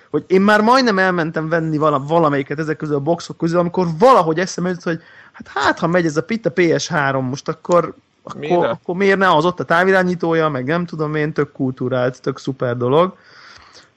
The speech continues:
Speaker 1: Ö, és ez még mindig szuperül működik. Tehát a, az a P S
Speaker 2: Kipróbáltad, és működik.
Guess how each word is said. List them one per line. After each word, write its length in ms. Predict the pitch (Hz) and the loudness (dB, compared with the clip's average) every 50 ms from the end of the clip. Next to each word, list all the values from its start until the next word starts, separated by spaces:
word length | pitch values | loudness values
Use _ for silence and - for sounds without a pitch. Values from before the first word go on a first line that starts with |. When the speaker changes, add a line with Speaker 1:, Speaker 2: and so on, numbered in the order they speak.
| _ _ _ _ | _ _ _ _
Speaker 1:
Ö, 260 | - 185 190 185 175 - - - _ _ _ _ _ _ | 2 4 4 4 4 2 0 -6 _ _ _ _ _ _
és 140 | 196 190 | 0 2
ez 100 | 190 190 | 2 2
még 120 | 175 190 190 | 2 4 4
mindig 380 | 208 226 214 170 147 139 139 - - | 6 6 6 6 4 2 2 -2 -6
szuperül 440 | - - 165 - 156 139 127 127 | -6 -6 -2 0 0 0 0 0
működik. 560 | 123 127 123 120 - - - - 165 - - _ _ _ _ _ | 0 -2 -2 -4 -6 -8 -10 -10 -10 -12 -16 _ _ _ _ _
Tehát 220 | - 143 139 - | 0 0 2 2
a, 220 | 151 135 127 127 - - | 4 4 4 2 2 -2
az 140 | - 151 | 0 0
a 60 | 147 139 | 2 2
P 40 | |
S 40 | - | 2
Speaker 2:
Kipróbáltad, 500 | - 190 190 185 175 147 139 143 - 143 | 4 4 6 6 6 6 4 4 0 -4
és 140 | 139 135 - | -8 -10 -10
működik. 380 | 131 113 107 - 104 98 117 | -12 -10 -10 -10 -12 -12 -14